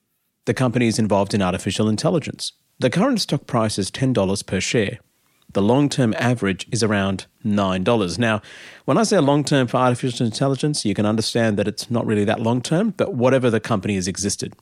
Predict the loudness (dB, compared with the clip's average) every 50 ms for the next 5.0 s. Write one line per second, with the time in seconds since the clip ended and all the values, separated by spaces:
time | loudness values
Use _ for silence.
0 | _ _ -2 0 2 2 2 2 2 0 0 -2 -4 -2 0 2 2 2 2 2
1 | 2 2 0 0 0 0 2 2 0 -2 0 0 0 2 2 0 0 -2 -2 -4
2 | -4 -2 0 2 2 0 0 -2 -4 -6 -8 -12 -16 -18 -6 -2 -2 0 2 2
3 | 2 2 2 2 2 2 2 2 2 0 0 2 2 2 2 2 2 0 0 0
4 | 0 0 0 0 -2 -2 0 0 0 0 0 0 -2 -2 -2 -4 -6 -6 -6